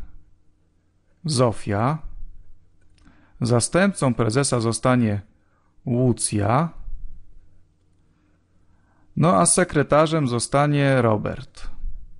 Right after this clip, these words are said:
Robert będzie sekretarzem. No to jakie będzie to prawdopodobieństwo? Posługując się klasyczną definicją prawdopodobieństwa, możemy obliczyć to jako stosunek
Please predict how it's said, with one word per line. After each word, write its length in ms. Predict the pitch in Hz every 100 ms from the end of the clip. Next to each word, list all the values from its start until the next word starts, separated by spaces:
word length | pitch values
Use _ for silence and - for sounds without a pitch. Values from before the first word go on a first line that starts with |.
| - _ _ _ - -
Robert 420 | 147 139 139 120
będzie 360 | 117 123 113 113
sekretarzem. 800 | - - 113 117 107 - - - - - - - - - - - - - - _ _ _ _ -
No 80 | 131
to 100 | 151
jakie 240 | 165 160 123
będzie 200 | 113 110
to 100 | -
prawdopodobieństwo? 1040 | 117 110 113 117 113 113 101 - - 107 - - - - - - - _ _ _ _ _ _ _ _ -
Posługując 500 | 135 139 151 208 208
się 100 | 175
klasyczną 480 | 160 147 202 - 131
definicją 420 | 143 151 151 147
prawdopodobieństwa, 920 | 139 127 135 127 127 117 120 - 143
możemy 340 | 165 165 185 160
obliczyć 300 | 160 175 -
to 80 |
jako 200 | 160 165
stosunek 920 | 151 - 160 - 196 131 120 175 -